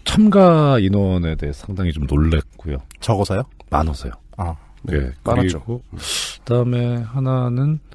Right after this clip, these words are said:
Speaker 1: 광화문 광장까지 진출을 했다는 것에 대해서도 좀 놀랐고.
Speaker 2: 근데 약간 열어주는 분위기 아니었어요, 그날 같은 경우는?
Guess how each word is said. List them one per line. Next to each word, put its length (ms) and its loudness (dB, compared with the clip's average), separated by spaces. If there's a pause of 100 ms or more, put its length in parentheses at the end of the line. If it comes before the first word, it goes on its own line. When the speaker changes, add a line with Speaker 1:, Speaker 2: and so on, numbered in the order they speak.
(180)
Speaker 1:
광화문 1040 6
광장까지 1300 2
진출을 720 -4
했다는 560 2
것에 460 2
대해서도 520 0
좀 180 -2
놀랐고. 640 -4 (920)
Speaker 2:
근데 200 2
약간 180 0
열어주는 460 4
분위기 240 -2
아니었어요, 480 -8
그날 180 -8
같은 280 -10
경우는? 280 -8